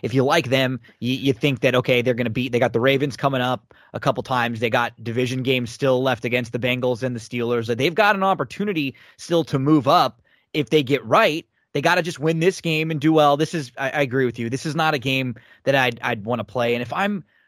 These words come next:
Stefanski, I look around and I just gotta go, "Baker, look, you're, you, we need you. You, we need you to be our guy this year. Let's just not play in this game. This is what we did earlier this year. It worked out okay for us against Denver. We were able to get the win right there, and let's get you healthy,"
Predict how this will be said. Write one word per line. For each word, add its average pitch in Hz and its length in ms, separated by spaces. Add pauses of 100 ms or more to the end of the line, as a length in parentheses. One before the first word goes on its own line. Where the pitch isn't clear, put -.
(200)
Stefanski, 151 680
I 135 60
look 143 180
around 131 280
and 120 80
I 127 100
just 139 160
gotta 156 180
go, 139 120
"Baker, 127 520 (460)
look, 131 200
you're, 160 300
you, 147 240
we 139 180
need 151 260
you. 151 120
You, 123 260
we 139 340
need 151 240
you 156 120
to 143 60
be 156 120
our 160 140
guy 160 200
this 160 200
year. 143 180
Let's 120 220
just 147 180
not 151 220
play 165 240
in 160 80
this 156 160
game. 151 340 (280)
This 127 140
is 135 80
what 147 140
we 156 140
did 160 360 (280)
earlier 160 360
this 170 220
year. 170 340
It 135 100
worked 131 280
out 165 160
okay 165 300
for 160 160
us 151 120
against 151 280
Denver. 151 360
We 139 160
were 123 120
able 143 160
to 156 100
get 156 160
the 156 80
win 143 240
right 151 240
there, 135 280
and 131 120
let's 143 200
get 147 200
you 160 60
healthy," 151 500